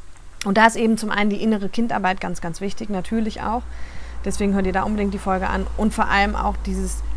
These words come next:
das, was in dieser Emotionsfolge beschrieben wird,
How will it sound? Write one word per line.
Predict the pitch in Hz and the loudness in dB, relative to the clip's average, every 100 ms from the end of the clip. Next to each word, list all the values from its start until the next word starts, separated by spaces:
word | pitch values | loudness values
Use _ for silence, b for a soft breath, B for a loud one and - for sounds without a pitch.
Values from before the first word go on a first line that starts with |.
| B B B - - - - - - | B B B -12 -12 -12 -12 -12 -2
das, | 208 196 | -2 0
was | 196 | 0
in | 202 | 0
dieser | 175 185 | -2 -2
Emotionsfolge | - 190 - 220 214 196 196 | 0 0 0 0 0 0 0
beschrieben | 185 - 208 196 185 | 0 -2 -2 -2 0
wird, | 185 180 | 0 0